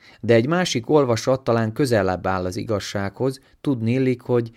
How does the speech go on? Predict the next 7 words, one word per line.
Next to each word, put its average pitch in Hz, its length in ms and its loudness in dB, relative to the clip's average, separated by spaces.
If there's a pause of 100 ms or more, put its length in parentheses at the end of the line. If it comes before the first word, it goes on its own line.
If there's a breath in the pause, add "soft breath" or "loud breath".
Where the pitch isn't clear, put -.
(260 soft breath)
Isten, 131 680 -4 (260 soft breath)
a - 100 -6
mennyei 139 480 2
Atya 107 480 -2
fogja 90 420 -6
engedni 92 540 -6
azt, - 420 -8